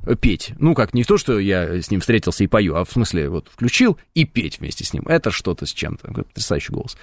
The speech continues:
Вот. И, э, вот он, он патри-, патриотически настроенный человек. Он ездил к бойцам в Донбасс. Он абсолютно не-, не-, не-, непоколебим в этом, э, своем стремлении.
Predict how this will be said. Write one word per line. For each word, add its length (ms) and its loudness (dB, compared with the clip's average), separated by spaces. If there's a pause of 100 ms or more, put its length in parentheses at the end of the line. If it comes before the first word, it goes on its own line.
(500)
Вот. 480 6
И, 640 4
э, 160 4
вот 1700 4
он, 280 4
он 120 4
патри-, 280 2
патриотически 580 2
настроенный 440 2
человек. 400 4
Он 120 2
ездил 320 4
к 300 4
бойцам 440 4
в 100 0
Донбасс. 600 4
Он 320 4
абсолютно 680 4
не-, 220 4
не-, 220 6
не-, 240 6
непоколебим 720 4
в 40 6
этом, 240 2 (320)
э, 120 0
своем 260 4
стремлении. 800 4